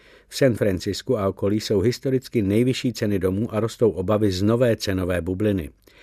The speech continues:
Protestující proto v posledních týdnech jednají stále agresivněji. Některé Google busy během jejich devadesátiminutové cesty do hlavního sídla firmy zastavili až třikrát.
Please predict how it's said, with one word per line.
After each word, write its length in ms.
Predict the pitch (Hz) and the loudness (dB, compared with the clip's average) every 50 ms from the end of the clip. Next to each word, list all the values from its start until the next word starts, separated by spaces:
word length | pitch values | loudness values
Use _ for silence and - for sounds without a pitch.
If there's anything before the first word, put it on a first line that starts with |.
| - - - - - _ _ | -20 -20 -20 -20 -20 _ _
Protestující 840 | - 113 113 104 - 123 110 - - - 113 110 107 104 - - 113 | 2 2 2 4 4 2 2 2 2 0 2 2 2 0 0 -4 -4
proto 280 | - 107 104 - 104 92 | -2 -2 -4 -2 -2 -4
v 80 | - | -4
posledních 580 | - - 120 - - 151 147 139 135 117 110 - | -2 -2 -2 -2 0 0 0 0 0 0 -2 -4
týdnech 440 | - 104 104 107 120 117 104 - 101 | -4 -6 -4 -2 -2 -4 -4 -2 0
jednají 380 | 95 95 95 107 110 110 107 | 0 0 0 0 0 0 0
stále 340 | - - - 104 104 107 104 | 0 0 -2 0 2 2 0
agresivněji. 920 | - 101 101 104 123 127 117 - - 90 73 76 78 76 76 73 71 69 - - - - - - - - | 0 -2 -2 0 2 0 0 0 -2 -8 -6 -8 -8 -10 -10 -10 -12 -14 -16 -20 -20 -20 -20 -20 -12 -4
Některé 580 | 107 110 113 104 - - 127 113 107 101 101 92 | 0 0 0 2 2 4 4 6 6 6 4 4
Google 340 | 85 98 123 143 151 165 147 | 4 2 2 2 4 2 2
busy 420 | 123 107 95 - - - 95 87 - - - | 4 2 -2 -2 -2 -2 -2 -2 -4 -10 -8
během 320 | - 107 104 107 117 110 117 | -4 0 2 2 4 4 4
jejich 220 | 110 110 101 101 | 4 4 2 2
devadesátiminutové 1120 | 95 107 107 123 131 139 131 - - 127 127 - 131 117 117 123 127 - 131 120 113 98 | 2 2 2 2 2 0 -2 -2 -2 -2 -2 -2 -2 -2 0 0 -2 0 0 2 2 2
cesty 340 | - - 123 - - - 110 | 2 0 -4 -2 -2 -2 0
do 140 | 92 92 87 | 0 0 0
hlavního 360 | 104 107 104 120 123 120 110 | 0 0 -2 0 -2 -2 -2
sídla 300 | - - 127 117 120 104 | -2 -4 -4 -4 -4 -2
firmy 320 | - 113 107 110 120 113 | -2 -2 0 0 2 2
zastavili 600 | 98 101 101 - - - 113 104 104 98 95 - | 2 2 0 -2 -2 -2 0 2 2 2 2 0
až 240 | - - 80 - - _ | -2 -6 -10 -10 -12 _
třikrát. 540 | - - - 117 113 - 98 85 71 67 - | -10 -4 -4 -4 -2 -2 -6 -6 -6 -10 -14